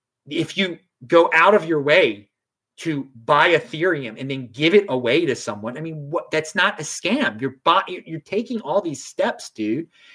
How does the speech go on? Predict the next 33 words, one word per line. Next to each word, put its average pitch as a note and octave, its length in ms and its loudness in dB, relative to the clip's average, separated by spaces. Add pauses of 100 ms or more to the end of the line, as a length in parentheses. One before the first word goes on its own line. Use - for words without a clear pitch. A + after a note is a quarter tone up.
(120)
and D#3 180 6
it's D3 200 2
this, E3 380 2 (260)
it, - 680 -14
it's, D3+ 260 -2 (120)
it's B2+ 180 -6
complete. D3+ 460 -4 (520)
It, D#3+ 160 6
it's D3 160 4
not, E3+ 180 2
and G3+ 140 6
even E4 280 8
in D#4 80 6
the D4 80 6
article, A#3+ 400 6
it D#3 100 -4
says D#3 240 0
it's, - 380 -10 (1000)
they, G3 180 0
they G3+ 180 4
explain F3 640 -2
what C3 320 0
it C#3+ 120 -2
really C3+ 260 -4
is. G2 160 -6
It's, F#3+ 100 -6
it's B3 140 0
a, A3+ 180 0
it's G#3+ 80 4
a G#3+ 60 4
very G3+ 280 6
complex, G3 1000 2 (420)
uh, E3 380 4